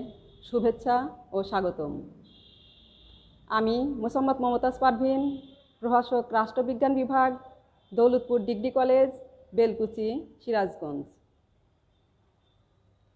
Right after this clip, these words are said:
প্রিয় শিক্ষার্থী, কেমন আছো তোমরা? আশা করি ভালো আছো, আমিও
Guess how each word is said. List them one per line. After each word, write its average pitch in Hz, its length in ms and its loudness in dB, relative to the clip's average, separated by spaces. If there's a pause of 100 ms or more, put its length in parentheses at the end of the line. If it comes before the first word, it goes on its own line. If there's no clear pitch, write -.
(320)
প্রিয় 320 220 6 (140)
শিক্ষার্থী, 285 520 -2 (2250)
কেমন 254 240 2
আছো 254 200 -2
তোমরা? 233 240 4 (1120)
আশা 202 200 -8
করি 233 260 2 (720)
ভালো 190 300 2 (100)
আছো, 170 220 -12 (1160)
আমিও 214 360 2